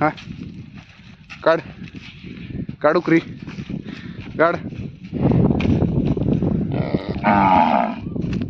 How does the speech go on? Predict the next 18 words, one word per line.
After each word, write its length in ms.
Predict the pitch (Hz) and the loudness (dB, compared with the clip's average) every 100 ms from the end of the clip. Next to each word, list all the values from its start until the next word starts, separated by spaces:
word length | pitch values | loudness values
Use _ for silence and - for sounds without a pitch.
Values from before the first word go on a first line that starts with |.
| - - - - - - - - - - | -4 -6 -10 -12 -10 -12 -12 -12 -10 -4
सुंदर 280 | 123 113 - - | 0 2 2 4
तापलाय. 400 | 156 - 107 131 - - - - - - - - - - - - _ _ - | 2 4 2 2 -2 -8 -10 -12 -10 -8 -6 -6 -8 -12 -18 -20 _ _ 0
काढ 140 | 165 | 2
की 120 | 196 220 | 4 4
उकऱ्या, 380 | 185 170 165 | 6 6 6
चल. 180 | 147 202 - - - - - - 605 605 - - - - - - - | 6 4 4 -6 -10 -10 -8 -6 -6 -6 -4 -2 -2 -2 0 2 6
पोच 240 | 151 - | 6 6
कशी 200 | - - | 4 4
दिली 240 | 143 139 135 | 6 6 8
बघा 160 | 131 | 6
की. 160 | 127 110 - - - - - - - - - - - - - - - - - - | 4 2 2 4 2 2 0 -2 -4 -4 -4 -2 -2 -4 -6 -8 -4 -2 -2 0
आणि 640 | 117 123 127 131 131 127 - - - | 2 4 6 6 6 2 -2 -14 -6
आता 260 | 127 - | -4 0
बेलावडे 440 | 131 147 135 131 139 | 4 6 8 8 8
मैदानात 400 | 151 143 131 135 | 8 8 6 6
आपण 260 | 131 135 | 6 4
पळणार 320 | 139 151 123 | 6 6 6
आहे 100 | 120 | 4